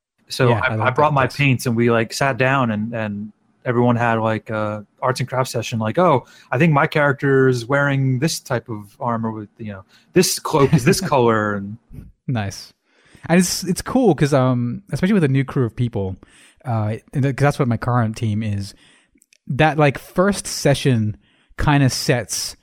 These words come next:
Speaker 2: a theme, and you can feel like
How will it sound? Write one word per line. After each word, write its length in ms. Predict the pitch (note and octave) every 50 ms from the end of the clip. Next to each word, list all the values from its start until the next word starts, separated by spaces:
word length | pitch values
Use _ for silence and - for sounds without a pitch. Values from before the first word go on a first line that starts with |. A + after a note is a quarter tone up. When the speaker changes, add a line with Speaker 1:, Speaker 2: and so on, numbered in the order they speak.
| _ _ _ _ _ -
Speaker 2:
a 160 | - B2+ A#2
theme, 680 | A2 - - - - - C#3+ C3+ C3 B2+ B2 A#2+ A#2 A#2 B2
and 100 | A#2+ B2+
you 80 | C3+
can 140 | C3 - C#3+
feel 400 | B2+ - - - F3 F3+ G#3+ A#3
like 240 | A#3 G3+ E3+ - -